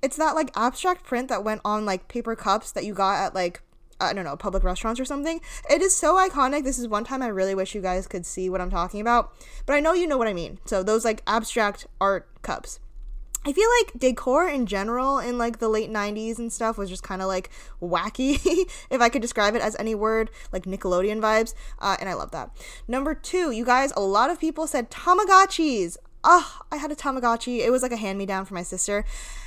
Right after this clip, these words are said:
Tamagotchis were everyone's first sobering taste of responsibility in life, so can we all just say, like, a moment of silence for everyone's Tamagotchis out there right now that are probably, like, starving and surrounded by the little piles of poop that they used to do? <laughs>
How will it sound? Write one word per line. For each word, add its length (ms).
Tamagotchis 560
were 140
everyone's 560
first 560
sobering 520
taste 340
of 140
responsibility 680
in 100
life, 360
so 400
can 120
we 60
all 100
just 160
say, 160
like, 120
a 40
moment 240
of 60
silence 560
for 100
everyone's 400
Tamagotchis 460
out 180
there 200
right 160
now 180
that 120
are 120
probably, 400
like, 160
starving 720
and 320
surrounded 580
by 300
the 120
little 260
piles 500
of 120
poop 320
that 160
they 100
used 240
to 60
do? 240
<laughs> 60